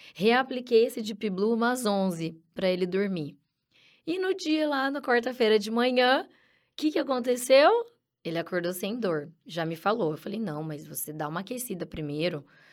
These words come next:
vai ali na academia, fortalece, né? Fi-, dá uma aquecida pra você ver se você não vai sentir dor." Não teve nada disso. A hora que ele viu que tava sem dor, que tava com o pé no chão, ele já mandou mensagem. De repente, ele: "Vou jogar dez horas."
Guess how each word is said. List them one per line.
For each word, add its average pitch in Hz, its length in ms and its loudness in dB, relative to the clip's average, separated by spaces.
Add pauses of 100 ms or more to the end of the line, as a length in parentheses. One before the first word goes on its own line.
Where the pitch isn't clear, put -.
(300)
vai 156 260 0
ali 220 160 2
na 214 80 0
academia, 175 640 -4
fortalece, 165 1080 -4
né? 190 380 -4 (120)
Fi-, - 420 -14
dá 175 200 -10
uma 196 120 -2
aquecida 196 420 -4
pra 190 120 0
você 226 280 -6
ver 196 180 -2
se 185 120 -10
você 226 200 -6
não 233 120 -4
vai 220 160 -2
sentir 233 260 -8
dor." 185 260 -2 (440)
Não 196 100 -6
teve 202 220 -2
nada 220 280 -4
disso. 165 240 -8
A - 40 -4
hora 180 60 -6
que 175 100 -10
ele 175 80 -6
viu 175 180 -6
que 185 60 -14
tava 233 200 -4
sem 190 220 -6
dor, 151 360 -10
que - 80 -20
tava 170 260 -4
com 202 80 -16
o 190 40 -20
pé 185 120 -6
no 175 80 -10
chão, 165 320 -12 (440)
ele 175 300 -14
já 180 180 0
mandou 180 280 -2
mensagem. 170 600 -4 (100)
De 214 200 2
repente, 226 500 2
ele: 170 320 0
"Vou 190 120 -6
jogar 180 200 2
dez 196 260 0
horas." 147 380 -6